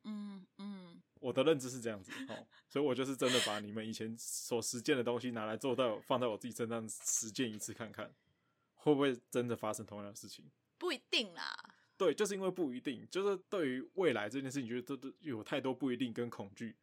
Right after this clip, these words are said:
Speaker 2: 还有希望，全部都是摆在我面前。
Speaker 1: 嗯，期望，
Speaker 2: 那，对，就是看你
Speaker 1: 所有的混在一起。
Speaker 2: 就变得你看你想要，喜好，每个人，因为每个人选的，选的路线会不一样嘛。有些人只，只往光明面看嘛，那有些人就只往黑暗面看嘛。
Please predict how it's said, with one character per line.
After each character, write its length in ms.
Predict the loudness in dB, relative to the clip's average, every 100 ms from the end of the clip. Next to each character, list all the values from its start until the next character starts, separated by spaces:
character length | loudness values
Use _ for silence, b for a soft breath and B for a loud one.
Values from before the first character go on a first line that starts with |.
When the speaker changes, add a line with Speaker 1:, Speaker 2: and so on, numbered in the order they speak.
| _
Speaker 2:
还 140 | 0
有 200 | 0 -4 -12 -8
希 360 | -6 -4 -2
望， 220 | -2 -2 -6 _ _ _ _ _ _ _
全 200 | -8 -2
部 120 | 2
都 100 | 4
是 100 | 4
摆 120 | 2 0
在 100 | 0
我 140 | -2
面 80 | -2
前。 0 |
Speaker 1:
嗯， 60 |
期 240 | -2 0 -2
望， 260 | 0 0 -2
Speaker 2:
那， 180 | -8 -12 -10 -2
对， 180 | 0
就 60 | 0
是 80 | 0
看 180 | 0 0
你 140 | -2
Speaker 1:
所 0 |
有 0 |
的 60 | -4
混 200 | -4 0
在 200 | 0 0
一 100 | -6
起。 320 | -12 -12 -14 _ -6
Speaker 2:
就 140 | -2
变 160 | 0 0
得 60 |
你 100 | -4
看 180 | -2 -2
你 120 | -2
想 160 | -8 -8
要， 180 | -10 -14
喜 220 | -12 -8
好， 260 | -8 -8 -8
每 160 | -6
个 120 | -2
人， 160 | 0 0
因 80 | 0
为 80 | 0
每 120 | 0
个 80 | -2
人 80 |
选 160 | -4 -6
的， 160 | -10 -12 -14 -16
选 180 | -12
的 80 | -6
路 140 | -4 -2
线 180 | -4
会 100 | -6
不 140 | -6 -6
一 60 |
样 120 | -8 -10
嘛。 100 | -6
有 120 | -2
些 120 | 0
人 120 | 0
只， 120 | -2 -10
只 220 | -8 0 2
往 260 | 2 -2
光 180 | 0 0
明 160 | 0 -6
面 220 | -6 -6
看 180 | -6 -8
嘛， 160 | -10 b b b _
那 80 | -6
有 100 | -4
些 140 | -2
人 100 | -2
就 120 | -2 -4
只 200 | -6 -2
往 240 | -2 -4 _ _
黑 160 | -4 -4
暗 120 | -4
面 160 | -10
看 200 | -10 -10
嘛。 160 | -12